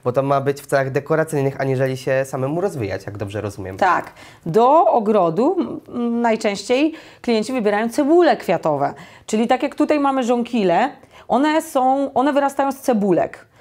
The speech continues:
Speaker 2: Te cebulki potem można delikatnie prze-, na, na, na jakiś krótki okres czasu przechować, e, w piwnicy, żeby troszkę się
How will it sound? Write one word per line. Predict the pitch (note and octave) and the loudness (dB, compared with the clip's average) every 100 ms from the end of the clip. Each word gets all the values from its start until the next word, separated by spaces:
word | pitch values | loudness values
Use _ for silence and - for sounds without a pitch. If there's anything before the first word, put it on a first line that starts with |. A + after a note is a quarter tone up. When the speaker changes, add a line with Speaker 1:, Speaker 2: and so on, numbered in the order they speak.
| - - | -12 -2
Speaker 2:
Te | C4+ | 0
cebulki | D4 C#4+ D#4+ D#4 A#3+ | 2 2 2 0 0
potem | C4+ C#4 C4+ | 0 0 0
można | B3+ A#3+ A3+ | 2 2 2
delikatnie | A3+ A#3 C4 C4 B3 | 0 2 0 0 -2
prze-, | A#3+ B3+ A#3 A#3 - | -2 -2 0 -2 -2
na, | A#3 A3+ A3+ | -2 -2 0
na, | A3+ A3 A3 A3 | 0 2 2 2
na | A3 A3 - - B3+ | 0 -2 -4 -6 -6
jakiś | A#3+ A3+ - | -6 -6 -2
krótki | C#4+ - | -2 0
okres | C4 B3 A3+ - | -2 0 -4 -2
czasu | C4 B3 G#3+ | -2 -2 -6
przechować, | - A3+ C4+ A#3 B3 - | -4 -2 0 0 -2 -4
e, | G3 F#3+ F#3 | 0 0 -2
w | |
piwnicy, | - A#3+ D#4+ B3 | -2 0 0 0
żeby | G#3+ | -2
troszkę | G#3+ D#4 D#4+ D#4+ | 0 0 0 -2
się | D#4 | -2